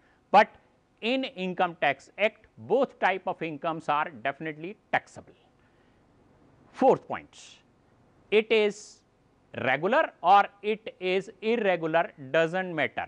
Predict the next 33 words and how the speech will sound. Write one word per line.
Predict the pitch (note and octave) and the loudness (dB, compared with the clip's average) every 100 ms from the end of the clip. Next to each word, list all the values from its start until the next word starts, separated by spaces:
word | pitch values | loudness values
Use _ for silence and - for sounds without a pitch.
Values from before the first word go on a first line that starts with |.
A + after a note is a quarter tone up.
| - | -10
Means | D3+ G3+ A3 | -8 -6 -8
both | C#3 D3 B3+ - | -6 -2 -2 0
type | G#3+ F#3 F#3 | -2 -2 -4
of | D#3+ | -6
income | D3 C#3 F3 B3 _ _ _ A#2+ | -6 -2 -2 -2 _ _ _ -6
will | C#3+ G#3 F#3+ | 0 0 -2
be | E3+ F#3+ - - | -8 -10 -8 -2
taxable. | D#3 - - G#2+ F2 | -2 -2 -8 -6 -8
For | - E3 F3 | 0 4 4
example, | D#3+ D#3+ F3 F3 G#3 B3 - _ _ _ _ _ _ _ _ _ _ _ _ _ - | 2 0 -2 0 0 0 -6 _ _ _ _ _ _ _ _ _ _ _ _ _ -4
rent | C3+ G3 B3 - - C3+ | 2 2 0 -6 -10 -8
received | D3 G#3+ A3 | -6 -4 -4
from | F3 G#3 E3+ | 0 0 2
house | D3+ F3 | 2 2
property, | - F3+ F3+ G#3+ A#3+ | 0 0 0 -4 -10
it's | B2 - | -10 -2
a | C3+ | 0
regular | C3+ D3 F#3 G3 | 2 2 0 -2
income, | G3 G#3 C4 A2 | -2 -6 -6 -2
definitely | - F#3 G3+ A#3+ | -4 -2 -6 -2
taxable, | A3 G#3 A3+ A#3+ E4+ _ _ - | -2 -2 -4 -4 -8 _ _ -2
and | E3 B3+ C#4+ D#4 F4 _ _ _ A#2 | 2 4 2 -2 -6 _ _ _ -8
lottery | C#3+ F#3+ A3+ - E4 D4 | 2 4 2 0 -4 -2
winning, | A3+ G3 A2+ G2+ | -2 -2 -4 -2
that | B2+ G#3+ | 0 0
is | G#3 | -2
irregular | F#3+ G3 G3 G3+ G3+ | 0 0 0 2 0
income, | F#3 F#3 F#3+ A3 F3 | 0 -2 -2 -2 0
but | C#3 C#3+ | 0 0
it | D#3+ | -2
is | D#3 | -2
also | C#3+ D#3 - A3 | -2 -2 -4 -4
taxable | - E3 - E3 E3+ | -4 -4 -4 -2 -2